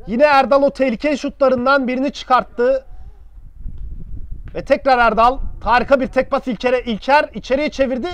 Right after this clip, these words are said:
Hakan. Şimdi tekrar İlker.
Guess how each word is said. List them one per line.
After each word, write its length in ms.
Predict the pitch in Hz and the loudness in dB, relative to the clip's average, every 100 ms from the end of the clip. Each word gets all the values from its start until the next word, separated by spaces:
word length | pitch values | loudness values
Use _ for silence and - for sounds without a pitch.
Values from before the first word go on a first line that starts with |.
| - | -8
Hakan. 600 | - 196 202 - 277 320 - - - - - - - - | -8 0 0 2 2 0 -4 -20 -20 -20 -20 -20 -16 -12
Şimdi 140 | 196 190 | -8 -2
tekrar 300 | 320 294 277 | 0 4 2
İlker. 380 | 240 247 285 | 2 2 0